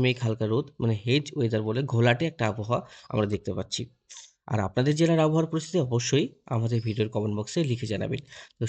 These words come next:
সুপ্রিয় বন্ধুরা, আগামী দশ বছরে যে তাপমাত্রা রেকর্ড করা গেছিল, মানে পঁচিশে ডিসেম্বর, এতটা গরম কিন্তু ছিল না। এই পঁচিশে ডিসেম্বর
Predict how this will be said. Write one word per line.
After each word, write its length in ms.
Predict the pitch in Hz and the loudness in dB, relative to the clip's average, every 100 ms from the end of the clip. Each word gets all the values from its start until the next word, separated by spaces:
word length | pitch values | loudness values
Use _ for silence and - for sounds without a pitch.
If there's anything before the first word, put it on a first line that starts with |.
| - | 0
সুপ্রিয় 280 | 160 202 185 | 2 4 4
বন্ধুরা, 300 | 196 139 104 - - _ _ _ _ _ _ _ - - _ _ - | 4 4 2 0 -10 _ _ _ _ _ _ _ -16 -16 _ _ -4
আগামী 300 | 127 151 170 139 | 0 2 2 2
দশ 120 | 131 143 | 0 2
বছরে 280 | 160 180 151 123 - _ _ _ - | 0 2 2 2 -6 _ _ _ -4
যে 140 | 123 120 | 0 2
তাপমাত্রা 380 | 110 - 135 151 135 | 0 0 -2 0 0
রেকর্ড 220 | 120 131 - | 0 0 2
করা 160 | 147 143 | 2 2
গেছিল, 260 | 131 117 101 - - _ _ _ _ _ | 0 0 -2 -4 -12 _ _ _ _ _
মানে 120 | 110 110 | -2 0
পঁচিশে 360 | 120 120 147 165 | 0 0 0 0
ডিসেম্বর, 380 | 151 175 151 107 107 - _ _ _ _ _ | 0 0 4 2 0 -8 _ _ _ _ _
এতটা 300 | 113 - 151 165 | -4 -2 0 4
গরম 200 | 120 117 127 | 4 2 0
কিন্তু 180 | 123 123 - | -2 -4 -4
ছিল 120 | 104 101 | -2 -2
না। 60 | 90 - _ _ _ _ _ - | -4 -10 _ _ _ _ _ -6
এই 100 | 117 | -2
পঁচিশে 300 | 120 120 147 156 | -2 -2 -2 0
ডিসেম্বর 320 | 156 175 110 | 2 4 2